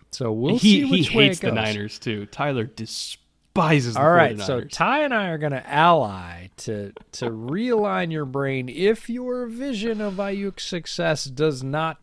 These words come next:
Speaker 1: come true this year, so I can save you from a similar fate next year.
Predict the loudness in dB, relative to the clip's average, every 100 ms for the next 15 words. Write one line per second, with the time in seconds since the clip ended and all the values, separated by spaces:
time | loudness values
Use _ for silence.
0 | _ -6 -4 -4 -8 -6 -4 -4 -6 -6
1 | -8 -8 -8 -6 -4 -4 -4 -4 -6 -8
2 | -8 -8 -10 -8 -6 -6 -6 -6 -4 -4
3 | -6 -8 -10 -6 -4 -2 -2 -4 -2 -2
4 | 0 -2 -4 -4 -4 -4 -8 -14 -14 -18
5 | -20